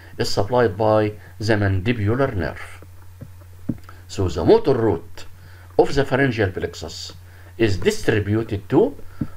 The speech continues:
muscles of the pharynx except stylopharyngeus, muscles of the palate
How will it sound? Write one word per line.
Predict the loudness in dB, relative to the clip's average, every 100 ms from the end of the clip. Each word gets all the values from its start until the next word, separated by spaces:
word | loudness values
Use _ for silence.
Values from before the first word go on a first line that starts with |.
| -6
muscles | 2 2 4 2
of | 2 2
the | 0
pharynx | 4 4 4 0 -6 -12 -14 -18 -20 -12 -6 -6 -8 -20 -20 -20 -20 -20 -12 -4
except | 0 2 2 0
stylopharyngeus, | -8 -4 0 2 2 2 4 2 2 0 -2 -8 -16 -20 -18 -18 -18 -6
muscles | 2 4 4 2
of | 0 0
the | 0
palate | 0 0 0 -6